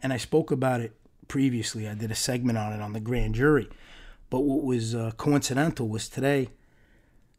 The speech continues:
while I was in my office, I happened to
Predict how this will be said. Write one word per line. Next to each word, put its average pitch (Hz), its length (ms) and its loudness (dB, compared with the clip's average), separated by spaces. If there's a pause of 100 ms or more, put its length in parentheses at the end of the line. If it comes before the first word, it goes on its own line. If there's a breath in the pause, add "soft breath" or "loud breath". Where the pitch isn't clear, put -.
(400)
while 135 200 0
I - 20 -2
was 120 140 0
in 135 80 2
my 127 160 2
office, 151 400 2
I 110 80 -2
happened 123 420 -2
to 117 320 -4